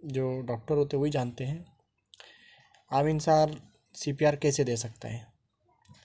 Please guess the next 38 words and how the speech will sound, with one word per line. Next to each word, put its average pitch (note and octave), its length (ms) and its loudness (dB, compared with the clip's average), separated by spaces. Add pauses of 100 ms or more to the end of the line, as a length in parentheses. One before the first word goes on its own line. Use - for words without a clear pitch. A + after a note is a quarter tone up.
(300)
सीपीआर F#3+ 480 8
में G3+ 420 4
जो F3 160 2
है C#3+ 260 0
व्यक्ति E3+ 460 0
की E3+ 400 0
या D#3+ 60 2
इंसान D3 480 -4
की D3 300 -8
छाती C3+ 340 -8
को D#3 120 0
दबाना C3 480 0
और C#3 260 -6
उसके D#3 240 -6
मुंह D3+ 360 -4
से D3 360 -4
सांस C#3+ 540 -4
देना B2 280 -6
शामिल A#2+ 440 -8
है। A#2+ 120 -16 (1700)
बच्चों C3+ 360 0
और D3+ 80 2
बड़ों C#3+ 300 4
को D#3+ 180 -2
सीपीआर D3 460 2
देने C#3 280 2
का D3 140 -4
तरीका C3+ 360 -6
थोड़ा D#3 260 -6
अलग A#2+ 220 -2
होता A2 280 -10
है। A2 160 -14 (1500)
अब C#3+ 100 -4
बच्चों D3+ 280 6
में F#3+ 120 6
कैसा F#3+ 240 6
देंगे F#3+ 240 2
सीपीआर? F3 400 -6